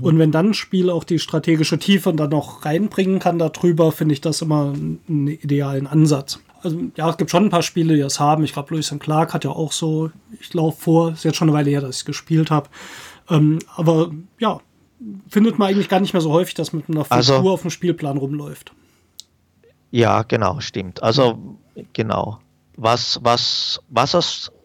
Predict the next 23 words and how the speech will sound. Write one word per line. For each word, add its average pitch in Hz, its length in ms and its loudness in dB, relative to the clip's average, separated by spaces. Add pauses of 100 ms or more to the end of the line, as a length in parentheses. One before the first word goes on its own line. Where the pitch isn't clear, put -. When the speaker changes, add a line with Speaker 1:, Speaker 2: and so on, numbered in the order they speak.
(200)
Speaker 2:
ein 143 200 -2
Spiel, 160 380 0
was 147 760 -6
es - 180 -2
hat, 127 300 2 (600)
sind - 440 -4
diese 110 480 4
Mark 104 480 0
Gert 110 380 0
Spiele 110 640 2
mit 107 180 -4 (300)
dem 104 160 2
Rondell, 98 920 0
ja. 110 300 -2
Speaker 1:
Ja. 156 300 -10
Speaker 2:
Da 101 180 0
steht - 320 0
man 104 100 4
auch 131 80 2
mit 139 160 2
einer 131 200 2
Figur, 120 720 2
hat 110 120 0